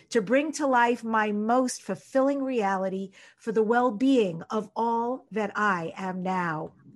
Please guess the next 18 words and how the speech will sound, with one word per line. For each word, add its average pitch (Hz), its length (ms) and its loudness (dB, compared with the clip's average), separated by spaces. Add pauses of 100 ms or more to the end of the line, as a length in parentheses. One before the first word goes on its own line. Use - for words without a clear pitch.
and 208 460 -4 (280)
so - 460 -4
it 202 100 0
is. 170 600 -4 (760)
Subscribe 277 840 6
to 277 120 0
this 269 180 4
show 269 420 4
so 294 160 -2
you 240 300 2
can 285 200 -6
hear 269 560 0
this 208 340 -2
number 220 460 -2
one 202 500 -2
weekly 214 520 -4
transformation 214 840 -2
conversation. 202 960 0